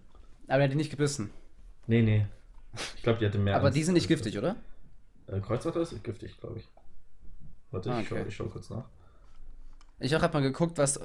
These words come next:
Speaker 1: warum eigentlich die Blindschleiche keine, keine Schlange ist, weil, keine Ahnung,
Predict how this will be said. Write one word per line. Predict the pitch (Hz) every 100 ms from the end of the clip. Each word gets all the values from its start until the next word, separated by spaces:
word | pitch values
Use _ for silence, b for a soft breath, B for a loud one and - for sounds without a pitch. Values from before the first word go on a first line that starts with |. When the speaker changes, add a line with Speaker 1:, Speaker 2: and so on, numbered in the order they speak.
| -
Speaker 1:
warum | 131 123 151
eigentlich | 170 143 143
die |
Blindschleiche | 135 139 143 127
keine, | - 123 120 117
keine | 127 110
Schlange | - - 147 120
ist, | 120 139 113
weil, | 107 107 - - - - - - - - - - - - - - - - -
keine | - 123
Ahnung, | 113